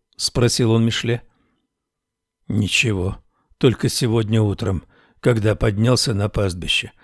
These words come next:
увидел, что они лежат на земле мертвые. Этот гад даже не собирался их жрать,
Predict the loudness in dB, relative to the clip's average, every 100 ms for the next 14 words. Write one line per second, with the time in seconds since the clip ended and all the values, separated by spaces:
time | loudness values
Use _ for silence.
0 | _ _ _ 0 2 4 4 2 0 -2
1 | 2 2 2 2 0 0 0 -2 -4 -2
2 | -2 0 0 0 -4 -6 -6 -6 -10 _
3 | _ _ -2 0 2 -2 0 2 2 2
4 | 0 2 2 2 0 0 2 2 2 0
5 | 0 0 -2 -2 -2 0 -2 -2 -8